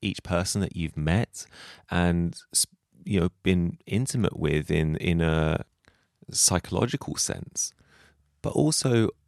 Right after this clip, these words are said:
on focusing on some of the negatives that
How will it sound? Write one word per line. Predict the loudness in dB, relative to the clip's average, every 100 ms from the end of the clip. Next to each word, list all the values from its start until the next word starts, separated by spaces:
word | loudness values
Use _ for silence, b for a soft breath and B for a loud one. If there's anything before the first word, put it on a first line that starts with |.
| _ _ _ -2
on | -2 0
focusing | 2 2 2 -2 -2 -6 -14 _
on | -2 2
some | 2 2
of |
the | 2
negatives | 2 0 0 -2 -2 0
that | 4 4